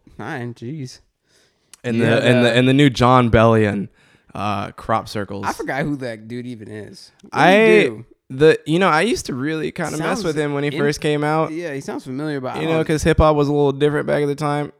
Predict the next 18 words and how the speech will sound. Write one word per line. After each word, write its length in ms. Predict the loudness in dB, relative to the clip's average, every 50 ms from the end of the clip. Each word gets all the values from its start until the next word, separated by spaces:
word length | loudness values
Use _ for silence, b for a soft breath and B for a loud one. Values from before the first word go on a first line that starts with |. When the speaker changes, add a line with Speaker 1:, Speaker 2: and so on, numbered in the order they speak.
| _ _
Speaker 2:
Here's 280 | -6 -2 -2 0 0 2
what 120 | 4 4
I 120 | 6 6 6
gotta 180 | 4 2 2
say 160 | 0 0 0
about 200 | 2 4 2 2
it 60 | 2 2
now. 280 | 0 0 -2 -2 -4 -8 b b b b b b b b _
I 80 | -2 0
don't 160 | 2 2 2
know 120 | 4 4
why 600 | 6 6 6 6 6 6 6 4 4 2 0 -2
his 680 | -4 -4 -2 -2 0 0 0 0 -2 -2 -6 -10 -12 -16 _ -8
album 360 | -4 -4 -2 -2 -2 -4 -6 -4
artwork 440 | -4 -4 -2 0 0 0 0 -2 -4 _ -4
always 680 | 0 0 2 2 2 2 0 0 -2 -4 -8 -12 -14
look 460 | -12 -10 -6 -6 -6 -8 _ -14 -20 _ _ _ _ _ _ _ _ -12
like 340 | -10 -10 -10 -10 -12 -16